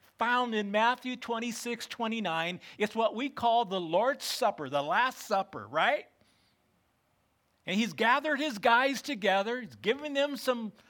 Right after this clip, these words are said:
you know, beginning, he's been preparing them. It's, this is the,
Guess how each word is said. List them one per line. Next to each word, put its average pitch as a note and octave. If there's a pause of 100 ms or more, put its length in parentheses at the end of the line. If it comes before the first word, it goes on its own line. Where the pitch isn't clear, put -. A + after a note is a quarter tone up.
(100)
you A3
know, G#3+ (460)
beginning, G#3+
he's G#3
been C4
preparing C#3+
them. F3+
It's, F3+
this A3+
is G3
the, G#3